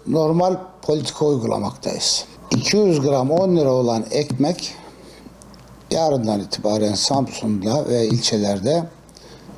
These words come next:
on iki buçuk liradan satışa,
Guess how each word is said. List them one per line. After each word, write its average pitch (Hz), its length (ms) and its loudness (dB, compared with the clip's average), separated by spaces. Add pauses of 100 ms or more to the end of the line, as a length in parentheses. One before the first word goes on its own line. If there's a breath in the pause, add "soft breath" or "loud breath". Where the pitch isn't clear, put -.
on 175 160 2
iki 131 240 0
buçuk - 280 -4
liradan 101 400 0 (840 loud breath)
satışa, - 480 -2